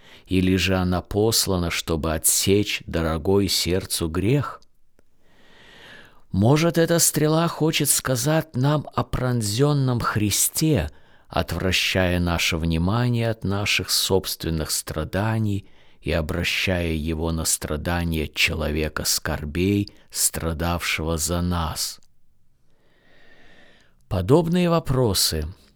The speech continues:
мы должны задавать своему сердцу прежде обращения за помощью к мудрому другу. Не просите других делать за вас то,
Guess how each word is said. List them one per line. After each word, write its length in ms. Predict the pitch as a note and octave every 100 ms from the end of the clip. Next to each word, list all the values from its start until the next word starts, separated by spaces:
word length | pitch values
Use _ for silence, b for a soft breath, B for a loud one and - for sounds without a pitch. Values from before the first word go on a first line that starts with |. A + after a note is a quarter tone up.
| -
мы 240 | E2 F2
должны 380 | F#2 F2+ F2 F2
задавать 520 | E2+ E2+ E2+ F#2 F#2+
своему 440 | - - D#2+ E2
сердцу 560 | D#2+ - A#2 A2+ - F#2+
прежде 720 | - F2 F2+ G#2 A2 A2 F#2
обращения 1000 | E2 C#2+ D2+ - - - G2+ G2+ G2 F#2
за 240 | E2+ - D#2
помощью 840 | - E2+ F2 D#2+ D#2 - - C2
к 160 | - E2
мудрому 580 | F2+ F#2 E2+ F2 E2
другу. 640 | E2+ F2 F#2+ F2+ D#2 - - - - - _ - b b b b b b b
Не 220 | G#2 C#3
просите 680 | C#3 D#3 D#3+ - C#3+ - E2
других 600 | E2+ F#2 F#2 C#3 A2+ D#2+
делать 460 | D#2+ F#2 F2 E2
за 200 | - E2
вас 400 | E2 E2+ - -
то, 340 | - B2+ C3+